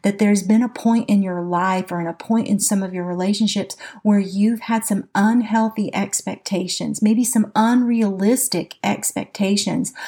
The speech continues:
of those that you are in relationship with, whether it's a friendship, whether it's coworkers, whether it's,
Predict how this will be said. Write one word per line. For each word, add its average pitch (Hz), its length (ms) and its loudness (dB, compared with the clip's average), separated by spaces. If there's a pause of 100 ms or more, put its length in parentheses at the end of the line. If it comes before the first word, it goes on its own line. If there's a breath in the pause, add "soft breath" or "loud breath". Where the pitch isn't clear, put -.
(220 loud breath)
of 196 240 0
those 190 420 0
that 180 220 -4
you 190 220 0
are 175 220 0
in 202 200 4
relationship 190 680 -2
with, 160 220 -4
whether 185 260 2
it's 185 140 0
a 196 40 0
friendship, 185 560 -2
whether 185 260 2
it's 190 140 -4
coworkers, 185 680 -2
whether 180 300 0
it's, - 280 -2